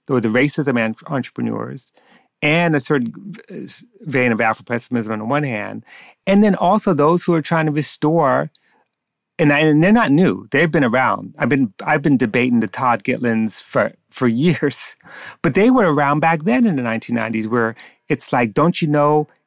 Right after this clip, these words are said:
it's class stupid?" But for them, it was enlightenment. The Enlightenment ideology was the way to get to class. And so for, and that's a very old, old position.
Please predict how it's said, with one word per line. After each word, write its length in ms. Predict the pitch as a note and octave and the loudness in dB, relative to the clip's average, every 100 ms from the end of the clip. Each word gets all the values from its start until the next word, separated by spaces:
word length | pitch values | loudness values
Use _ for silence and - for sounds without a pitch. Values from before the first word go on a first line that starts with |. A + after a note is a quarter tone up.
| _ | _
it's 220 | C#3 B2+ - | -4 -4 -6
class 640 | - - D#3 D#3 D#3 D3+ | -8 -2 0 2 0 -2
stupid?" 560 | - - F3+ F3 D#3+ | -6 0 0 0 -2
But 120 | - - | -4 -4
for 140 | C3 | -2
them, 520 | A2+ F#3 F#3+ A#2+ A#2 - _ - | 0 2 2 2 0 -4 _ -2
it 60 | C#3+ | 2
was 220 | C3+ C3 | 2 2
enlightenment. 640 | A#2 A#2+ B2 A2 F#2 - _ _ _ _ _ - | 2 2 0 -4 -10 -12 _ _ _ _ _ -4
The 120 | B2 | 0
Enlightenment 640 | A#2 C3 D3 C#3+ B2+ A#2+ _ _ C3 | 2 2 0 2 0 0 _ _ -4
ideology 580 | A#2 A2 G#2+ G#2+ - | 0 2 2 0 -4
was 200 | G2+ G#2+ | -4 -4
the 100 | - | -6
way 280 | G#2+ A2 A2 | -4 -2 -2
to 120 | G#2+ F#2+ _ _ | -4 -10 _ _
get 180 | - A2 _ - | -6 -6 _ -14
to 80 | B2 | -10
class. 480 | A2+ G2 F#2+ - - _ - - - - - | -6 -6 -6 -12 -18 _ -20 -20 -20 -20 -2
And 180 | C3+ C3 | 0 2
so 420 | - C#3+ C3 - | 2 2 2 -2
for, 440 | - - - D#3 - | -10 -20 -4 -4 -2
and 140 | F#3+ D#3 | 0 2
that's 220 | G3 - | 2 2
a 40 | |
very 280 | C3+ D#3 E3+ | 0 2 2
old, 560 | E3+ E3+ D#3 D#3 D3 C3+ | 2 2 2 2 0 -2
old 520 | D#3+ D3+ C3+ B2+ A#2 | -4 0 0 0 -4
position. 640 | - G#2+ B2+ - F#2+ - | -8 -4 -4 -4 -10 -14